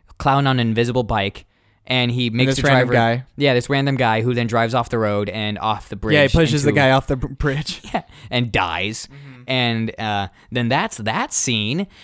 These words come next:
Speaker 1: And then, like, Debbie gets into the shower.
Speaker 2: Oh, yeah, Debbie's home right now. She gets into
Speaker 1: Yeah.
Speaker 2: the shower, and we see, like, there's, there was popcorn on her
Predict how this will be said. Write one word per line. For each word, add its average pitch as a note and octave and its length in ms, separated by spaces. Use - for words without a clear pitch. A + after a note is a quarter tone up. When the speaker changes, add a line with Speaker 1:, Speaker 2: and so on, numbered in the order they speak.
Speaker 1:
And D#3+ 180
then, C#3+ 440
like, C#3+ 380
Debbie D#3 320
gets D#3 200
into D#3 160
the C#3+ 100
shower. B2 680
Speaker 2:
Oh, D3 40
yeah, D3+ 140
Debbie's D#3+ 400
home E3+ 180
right C#3 140
now. C3 240
She - 160
gets C#3 220
into A2 160
Speaker 1:
Yeah. G2+ 80
Speaker 2:
the F#2+ 40
shower, C3+ 440
and D3+ 160
we D3 100
see, D#3 240
like, D3 240
there's, D3 180
there D3+ 180
was C#3+ 160
popcorn D3+ 520
on D3+ 180
her C#3+ 260